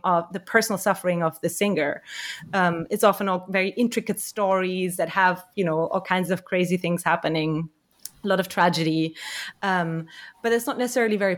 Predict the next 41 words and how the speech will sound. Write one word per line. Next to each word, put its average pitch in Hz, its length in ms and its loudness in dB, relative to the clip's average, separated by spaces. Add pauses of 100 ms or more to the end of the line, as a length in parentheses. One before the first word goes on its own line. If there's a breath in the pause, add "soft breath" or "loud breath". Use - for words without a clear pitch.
personalized. - 880 0
Whereas 208 320 0
I 220 80 -2
feel 254 240 -2
in 214 260 2
newer 240 280 0
repertoires, 196 520 0
you 208 60 -2
see - 160 -4
how 202 160 2
the 175 120 0
voice 214 360 -2
becomes 180 460 -2
much 233 180 -2
more 311 140 2
simple, 185 720 0 (300 loud breath)
less 226 260 0
elaborated, 175 720 0
and 196 160 4
the 185 60 0
focus 302 480 0
becomes 185 340 -2
much 180 220 0
more 170 300 2 (340 loud breath)
on 180 160 0
transmitting 180 560 0
a 165 40 0
certain 170 320 0
type 160 280 0
of - 100 -16
content, 233 460 0
which 175 160 -2
is 180 100 -4
much 190 160 -2
more 180 80 0
tied 175 440 0
to 185 100 -10
the 160 120 -4
emotional, 180 520 0
personal 165 480 2
self. - 560 -2